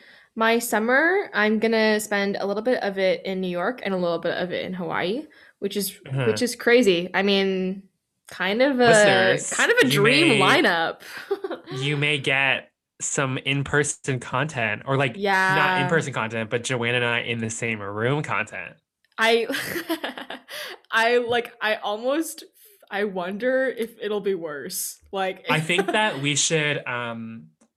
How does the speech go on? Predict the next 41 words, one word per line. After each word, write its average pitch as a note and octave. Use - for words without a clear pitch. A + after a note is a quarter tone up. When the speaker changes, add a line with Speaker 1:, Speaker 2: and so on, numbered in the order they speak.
Speaker 2:
when C3+
we C#3
first C3+
meet, B2
we C3+
should, C3
like, A#2
like, D#3+
I, E3
w-, D#3+
like, D#3
I D#3
don't G3+
remember F3+
the C#3
proportions, D#3
like, C3+
your B2+
size. -
Speaker 1:
<laughs> -
Speaker 2:
Like, -
<laughs> D3+
like, E3
I D#3+
feel E3
like D4+
Speaker 1:
I D4+
Speaker 2:
I -
Speaker 1:
kind C4+
Speaker 2:
just D#4
Speaker 1:
of G#4
Speaker 2:
wanna C4
Speaker 1:
remember. F#3
Speaker 2:
<laughs> G#3
Speaker 1:
I C4
remember E4+
you're E4+
tall. F3
You're B3+
tall. G3
<laughs> -